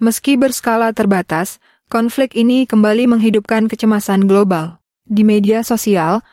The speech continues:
ramai narasi yang menyebut bahwa dunia mungkin telah memasuki babak awal dari Perang Dunia Ketiga. Banyak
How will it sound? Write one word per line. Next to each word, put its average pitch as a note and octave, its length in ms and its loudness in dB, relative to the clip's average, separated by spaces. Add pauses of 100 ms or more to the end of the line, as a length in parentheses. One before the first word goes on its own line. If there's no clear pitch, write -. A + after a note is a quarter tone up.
(120)
ramai B3 400 0
narasi B3+ 480 0
yang C#4+ 160 2
menyebut G#3 400 2
bahwa G3 320 0
dunia G#3 400 2
mungkin B3+ 480 0
telah G#3+ 160 0
memasuki G3 640 0
babak G3 320 -2
awal A3+ 400 0
dari F#3+ 240 0
Perang G3+ 320 0
Dunia G3+ 320 2
Ketiga. F#3+ 640 -4 (320)
Banyak A3+ 320 0